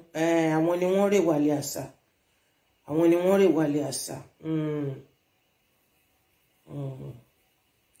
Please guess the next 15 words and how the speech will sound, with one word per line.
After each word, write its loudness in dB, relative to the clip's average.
Àwọn -2
ni 4
wọ́n 2
rè 2
wálé 0
àṣà. -4
Ọba 2
Wahab 0
Balógun. 0
Àwọn 2
ni 4
wọ́n 2
rè 4
wálé 0
àṣà. -6